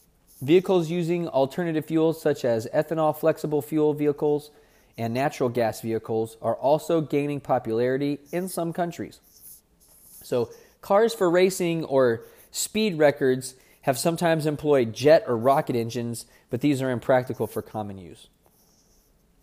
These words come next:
So since we're here, let's go ahead and check out some hybrid vehicles.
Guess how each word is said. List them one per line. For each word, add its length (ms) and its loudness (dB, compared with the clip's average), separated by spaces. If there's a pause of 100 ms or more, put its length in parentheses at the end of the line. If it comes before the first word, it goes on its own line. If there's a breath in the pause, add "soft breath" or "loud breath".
(160)
So 480 0 (100)
since 380 -4
we're 100 4
here, 380 -2
let's 240 -2
go 140 2
ahead 200 4
and 100 -6
check 220 0
out 220 2
some 160 -10
hybrid 400 -2
vehicles. 520 -10